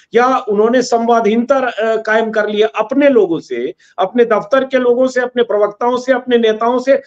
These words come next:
और अखिलेश यादव से, तब लगा कुछ तो बात है। और बार बार मैं कह रहा हूं, अगर कुछ बात नहीं है, तो कल जब खबर आई, तो जयंत चौधरी का एक ट्वीट उसको, अ, अ, उस अफवाह, अगर वो अफवाह है, तो उसको विराम दे सकता था, खंडन हो जाता।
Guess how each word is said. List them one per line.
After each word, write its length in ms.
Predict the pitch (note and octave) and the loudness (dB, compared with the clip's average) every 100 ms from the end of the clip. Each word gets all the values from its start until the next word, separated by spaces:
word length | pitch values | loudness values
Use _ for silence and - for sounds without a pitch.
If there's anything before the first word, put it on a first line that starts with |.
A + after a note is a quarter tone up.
| _ | _
और 100 | B3 | 0
अखिलेश 400 | C4 B3+ C#4+ C#4 | 0 2 2 2
यादव 300 | C4 G#3 F3+ - | 2 0 0 -2
से, 280 | D3 D#3 - _ _ | -4 -4 -4 _ _
तब 140 | C#4 D#4 | -2 0
लगा 260 | D4 D4 | 2 2
कुछ 320 | D4 D4 - - | 0 -2 -6 0
तो 140 | D4 | 2
बात 280 | C4+ C4 C4 | 2 0 0
है। 280 | C4 C#4+ - _ - | 0 0 -4 _ -2
और 120 | G#3 | -2
बार 220 | F3 G#3 | 0 -2
बार 180 | A#3 C4 | 2 2
मैं 160 | C4 C4 | 2 2
कह 100 | C4 | 4
रहा 80 | |
हूं, 60 | C4 | 4
अगर 220 | A3+ C4 | 4 2
कुछ 240 | C4 C4+ F#3+ | 0 -2 0
बात 300 | A3 B3+ A3+ | 0 0 0
नहीं 240 | A#3 C#4+ | 2 4
है, 260 | C4+ F3+ - _ _ | 2 0 -8 _ _
तो 100 | C4+ | 0
कल 260 | B3+ C4 C4 | 0 0 2
जब 180 | C4+ - | 0 -2
खबर 300 | A#3 B3+ B3+ | -2 0 0
आई, 400 | B3 C#4 G#3+ - _ - | 0 -2 -4 -8 _ 0
तो 80 | G#3+ | 2
जयंत 300 | G#3+ A#3+ A#3+ | 4 2 4
चौधरी 320 | A#3+ A3+ B3+ | 2 2 0
का 120 | A#3+ | 0
एक 420 | G#3+ G#3 C4+ C#4 - | 0 0 0 -2 -4
ट्वीट 300 | C4+ C4+ _ _ _ _ _ _ _ _ | -4 -4 _ _ _ _ _ _ _ _
उसको, 300 | B3+ A#3 - | -4 -2 2
अ, 600 | B3 B3 G3+ A#3+ A3+ - | 4 2 2 2 4 2
अ, 40 | A#3 | 4
उस 340 | A#3+ A3+ - | 4 2 -2
अफवाह, 560 | A3 A3+ G#3 E3 A#3+ A3+ | -2 0 -2 0 2 2
अगर 320 | E3+ G#3 A#3 | 0 0 2
वो 100 | A3 | 2
अफवाह 320 | G3+ - A#3+ | 0 2 2
है, 160 | G#3+ A3 | 2 0
तो 140 | G3 | 0
उसको 180 | F3 F3 | -2 -2
विराम 300 | D#3 A3+ C#4+ | 0 0 2
दे 100 | C4 | 0
सकता 320 | B3+ B3 A3 | 0 -4 -4
था, 120 | G3 | -2
खंडन 340 | F3 G#3+ C4 C#4+ | -4 -2 0 2
हो 80 | B3+ | 2
जाता। 400 | A3+ A3 F#3+ | 2 0 -4